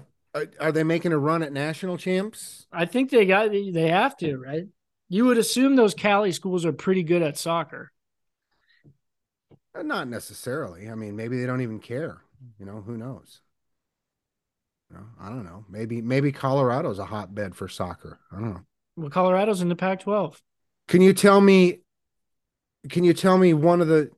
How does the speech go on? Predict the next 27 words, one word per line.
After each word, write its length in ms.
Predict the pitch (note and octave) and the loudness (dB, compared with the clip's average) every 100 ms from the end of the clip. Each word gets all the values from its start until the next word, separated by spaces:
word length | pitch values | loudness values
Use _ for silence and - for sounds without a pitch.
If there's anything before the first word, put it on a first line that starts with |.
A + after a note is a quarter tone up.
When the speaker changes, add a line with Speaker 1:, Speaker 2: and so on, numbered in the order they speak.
| _ _ _ - | _ _ _ -6
Speaker 1:
that's 200 | D3+ D3 | -4 0
why 180 | D#3+ D#3 | 2 4
I 40 | |
said 320 | D3+ - E3 D3 | 2 0 -2 -2
Colorado. 640 | - E3 E3 E3 G3 G#2 | -4 -4 -4 -6 -6 -8
You, 220 | F2 F2 _ _ _ _ _ - - - - - _ _ - | -10 -14 _ _ _ _ _ -20 -20 -20 -20 -20 _ _ -12
<clears throat> 0 | |
can 1500 | - - - - _ _ _ _ _ _ _ _ _ _ F#3+ | -10 -10 -14 -18 _ _ _ _ _ _ _ _ _ _ 4
you 100 | G#3 | 4
tell 240 | G#3 A3 G#3 | 6 6 8
me 160 | G3+ | 8
who's 400 | F3+ - A3+ G3+ | 6 4 4 4
won 360 | E3+ F#3+ F#3+ F#3+ | 4 6 6 4
a 100 | E3 | 2
national 460 | D#3 E3 E3 E3 C#3+ | 0 0 -4 -6 -4
championship, 920 | - E3 D#3 E3+ D3+ - E3 D#3 _ _ _ _ _ _ - | -2 -2 -2 -4 -4 0 -2 -2 _ _ _ _ _ _ -4
at 160 | D3+ | -2
least 320 | D#3 F3+ D#3+ D#3+ | 0 0 -2 -2
one 180 | E3 | 0
of 80 | E3+ | 0
them 80 | E3+ | -2
in 80 | E3 | 0
the 60 | |
last 340 | D3+ D3+ C#3+ - | 0 0 -4 -6
ten 180 | D#3+ D3 | -6 -4
years? 300 | D3+ D3 C#3+ | -4 -4 -2
Men's. 680 | D#3+ E3 D3 A2 G2+ - | 2 2 2 -2 -8 -16